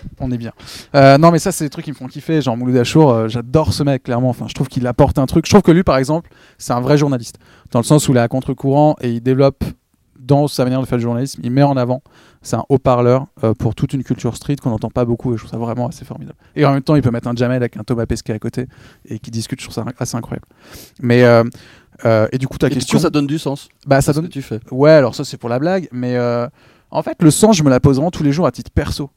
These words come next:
Speaker 2: Mhm.
Speaker 1: Euh, tu vois, euh, c-, c-, mon job me plaît, mais, euh, je, franchement, je, y a, tous les jours, je me réveille en me disant, euh, tu sers à quoi, vraiment, fondamentalement. Euh, euh, et d'ailleurs, pour être très franc, par-, parfois ça,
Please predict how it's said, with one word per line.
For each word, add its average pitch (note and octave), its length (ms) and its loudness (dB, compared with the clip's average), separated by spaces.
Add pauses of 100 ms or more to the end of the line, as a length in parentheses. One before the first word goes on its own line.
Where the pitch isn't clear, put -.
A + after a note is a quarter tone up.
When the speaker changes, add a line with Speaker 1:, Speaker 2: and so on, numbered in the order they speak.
(400)
Speaker 2:
Mhm. G#2+ 100 -6
Speaker 1:
Euh, A2+ 340 -2
tu - 120 -12
vois, C#3 220 -2 (180)
euh, A2+ 280 0
c-, - 160 -12 (260)
c-, - 180 -18
mon C3+ 120 -2
job A3 180 -2
me D3 100 0
plaît, C3 360 0 (720)
mais, A#2+ 440 2
euh, A2+ 520 2
je, B2+ 140 -8
franchement, G3 360 -2
je, F3 140 -6 (100)
y C3 80 -4
a, B2 80 -4
tous - 160 -2
les F#3 100 2
jours, F3 180 0
je D3+ 80 -4
me C3+ 60 2
réveille C3 320 2
en C3 60 0
me B2 60 -2
disant, B2+ 340 -2 (1000)
euh, A#2 160 2 (1200)
tu C#3+ 120 -8
sers B2+ 220 0
à B2 60 -4
quoi, - 240 -2 (160)
vraiment, B2+ 320 -2 (560)
fondamentalement. C3 580 -2 (340)
Euh, B2 360 0
euh, A#2 200 0
et C3 120 0
d'ailleurs, D3 280 2 (240)
pour D3 120 0
être C3+ 80 -2
très F3+ 160 -4
franc, A3 160 -2
par-, E3 160 2 (340)
parfois F3 300 0
ça, D3+ 240 -2